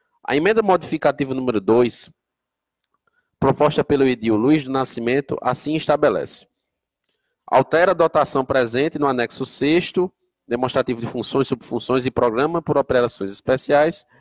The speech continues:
projeto e atividades do projeto de lei do Executivo,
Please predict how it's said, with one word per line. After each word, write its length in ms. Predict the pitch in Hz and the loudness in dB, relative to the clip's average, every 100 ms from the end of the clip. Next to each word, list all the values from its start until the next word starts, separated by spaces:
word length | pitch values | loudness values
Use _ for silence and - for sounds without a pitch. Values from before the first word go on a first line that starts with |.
| _ _ - | _ _ 2
projeto 360 | 165 143 156 | 4 4 2
e 40 | 160 | 0
atividades 440 | 160 147 147 151 | -4 2 2 2
do 80 | 156 | 0
projeto 380 | 151 135 131 - | 0 0 -2 -2
de 60 | |
lei 140 | 127 135 | -2 0
do 80 | |
Executivo, 640 | 135 127 135 - 98 90 | 0 0 -6 -10 -12 -12